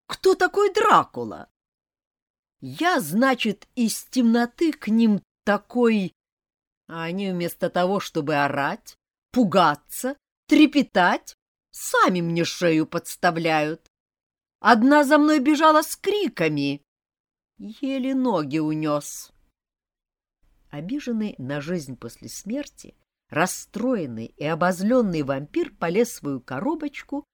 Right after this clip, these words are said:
бухтя, как старый дед. "Триста лет!" — раздавалось горестное и злобное из коробки, пока я переступала через торчащие сапоги.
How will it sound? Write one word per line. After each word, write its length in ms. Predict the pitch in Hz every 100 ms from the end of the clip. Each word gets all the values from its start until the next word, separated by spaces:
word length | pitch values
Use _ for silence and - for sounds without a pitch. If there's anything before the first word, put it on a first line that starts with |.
| _
бухтя, 580 | 127 139 147 - - 233
как 240 | 240 95
старый 340 | - - 131 120
дед. 260 | 101 101 - _ _ _ _ _ _ _ _ _ _ _ _ _
"Триста 1000 | 127 113 160 277 285 - - - - 240
лет!" — 720 | 233 226 196 147 110 - _ _ _ _ _ _ _
раздавалось 680 | 139 127 127 131 139 123 117
горестное 760 | 117 117 214 202 196 - 165
и 140 | - 127
злобное 500 | 120 139 120 117 117
из 260 | - -
коробки, 640 | - 123 202 240 _ - - _ _ _
пока 220 | 143 -
я 180 | 147 185
переступала 800 | - 151 131 - 120 147 165 175
через 320 | - 107 -
торчащие 600 | 113 - - 104 - 120
сапоги. 560 | - - 120 123 -